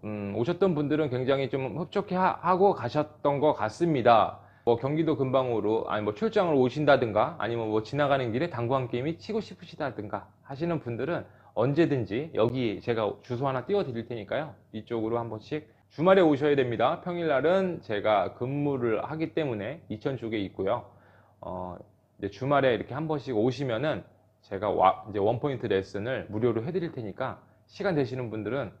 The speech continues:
당구장도 놀러 오시고 하시기 바랍니다. 오늘은 비껴치기 대회전의 이제 기준을 좀 잡아드렸는데요.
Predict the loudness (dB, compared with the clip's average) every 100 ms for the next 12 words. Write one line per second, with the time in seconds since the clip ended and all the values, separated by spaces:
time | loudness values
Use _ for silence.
0 | -14 -12 -8 -6 -2 0 2 0 -2 -8
1 | -6 -8 -8 -16 -12 -6 -4 -6 -10 -14
2 | -18 _ _ _ _ _ _ _ -10 -6
3 | -2 2 2 0 -6 0 0 0 -4 0
4 | 2 2 4 6 6 4 2 0 -2 -2
5 | -6 -6 0 2 4 2 0 -2 2 2
6 | 2 -2 -4 -2 2 4 2